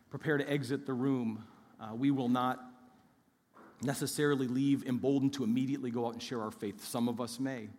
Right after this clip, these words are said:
maybe not quite ready, but Father, we can all walk out these doors and begin to pray.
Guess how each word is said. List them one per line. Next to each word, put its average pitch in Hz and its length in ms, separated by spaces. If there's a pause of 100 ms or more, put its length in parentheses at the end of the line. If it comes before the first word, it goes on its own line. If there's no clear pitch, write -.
(800)
maybe 127 240
not 120 220
quite 123 180
ready, 123 220
but 117 160
Father, 131 240
we 117 160
can 127 240
all 127 280
walk 107 260
out 98 180
these 101 200
doors 101 460
and 104 100
begin 95 300
to 95 80
pray. 80 460